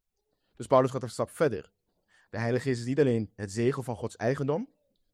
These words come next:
hij is ook het onderpand van onze erfenis. Een onderpand is het eerste deel dat de zekerheid geeft dat de rest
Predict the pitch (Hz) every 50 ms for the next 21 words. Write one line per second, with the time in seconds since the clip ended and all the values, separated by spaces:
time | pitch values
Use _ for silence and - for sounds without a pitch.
0 | _ _ _ - 92 101 - 113 101 123 120 - - 151 180 196 160 110 - 92
1 | 80 - - 107 107 107 - - - 127 147 135 - 92 - - - - _ _
2 | _ _ _ _ _ _ _ _ _ _ _ _ _ _ _ _ - - - 113
3 | 110 - 120 131 156 151 - 160 160 175 190 131 127 - 117 - - 123 127 147
4 | 143 - - 147 110 123 127 139 151 170 180 143 123 107 - 110 104 98 - 117
5 | 127 147 151 160 139 139 131 131 - - - 139 131 156 196 202 - _ _ _
6 | - - _ - 107 - 107 101 101 117 135 143 - - -